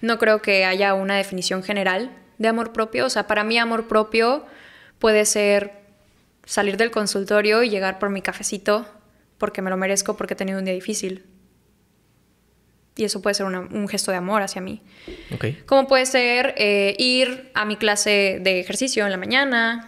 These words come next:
Speaker 1: eh, o puede ser un, a ver, como que me estoy tratando mal, ¿no? O sea, como que, "Ah, andas bien estresada, a ver, cálmate tantito".
Speaker 2: <laughs> Sí.
Speaker 1: <laughs> En realidad es, es algo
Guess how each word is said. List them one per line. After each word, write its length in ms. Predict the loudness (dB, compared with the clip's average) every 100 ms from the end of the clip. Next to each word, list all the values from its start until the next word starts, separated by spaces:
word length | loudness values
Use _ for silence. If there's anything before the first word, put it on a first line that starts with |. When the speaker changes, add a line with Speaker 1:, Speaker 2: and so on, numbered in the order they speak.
| -18 -20 _ -6
Speaker 1:
eh, 960 | -4 -2 -2 -2 -2 -4 -6 -8 -10 -8
o 160 | -6 0
puede 240 | 2 2
ser 260 | 0 0 -2
un, 600 | -2 -4 -4 -4 -6 -10 -18 -20 -20 -20 -20 -20 _ -4
a 100 | 0
ver, 160 | 0 -2 -8 -12 -12
como 240 | -6 -6 -4
que 240 | -4 -4 -10 -18 -20 _
me 100 | -4
estoy 160 | 0 2
tratando 400 | 2 2 2 2
mal, 320 | 2 0 0
¿no? 200 | 0 0
O 40 |
sea, 120 | -2 -8
como 200 | -14 -10
que, 80 |
"Ah, 480 | -8 -8 -8 -6 -4
andas 220 | 2 2
bien 160 | 4 4
estresada, 460 | 2 2 4 4 4
a 20 |
ver, 120 | 4
cálmate 280 | 2 2 0
tantito". 380 | -2 -2 -2 -4 -4
Speaker 2:
<laughs> 60 |
Sí. 380 | 0 2 4 4 2 -4 -10 -10 -12
Speaker 1:
<laughs> 380 | -16 -20 -6
En 160 | 0 4
realidad 380 | 4 6 6 8
es, 320 | 6 4 -2 -2
es 180 | 2 2
algo 800 | 4 6 8 8 8 6 4